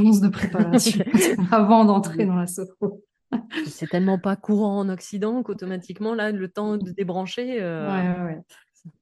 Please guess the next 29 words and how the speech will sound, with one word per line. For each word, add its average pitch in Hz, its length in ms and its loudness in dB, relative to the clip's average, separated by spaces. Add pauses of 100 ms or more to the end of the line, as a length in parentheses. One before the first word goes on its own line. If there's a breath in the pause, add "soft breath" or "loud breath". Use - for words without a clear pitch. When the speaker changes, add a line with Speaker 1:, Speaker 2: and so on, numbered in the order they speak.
Speaker 1:
Euh, 180 420 0
et 208 40 -2
puis, 233 240 0
malgré 190 340 4
tout, 240 240 -8
sur 220 180 -10
ces 185 140 -6
trois 214 300 -8
premières, 190 420 -4
euh, 170 100 -4
techniques, 202 540 -6
euh, 165 340 -10
il 170 60 -10
y 180 60 -6
a 185 40 -4
déjà 180 220 -2
des 180 140 -6
petites - 320 -14
pratiques 202 320 -4
d'intégration 175 580 -2
qui - 140 -10
peuvent 180 160 -8
se - 160 -10
mettre 180 220 -6
en 180 60 -6
place 190 200 -6
dans 175 80 -2
le 170 80 -4
quotidien 196 580 -6